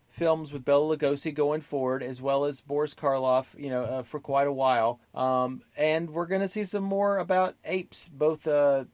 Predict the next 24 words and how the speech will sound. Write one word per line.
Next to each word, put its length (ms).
this 260
is 140
just 200
the 60
way 240
the, 280
the 160
forties, 720
you 120
know, 120
kind 220
of, 200
uh, 280
turned 240
out. 260
Um, 400
lots 300
of, 180
lots 240
of 100
monkey 300
<laughs> 0
movies. 720
I, 160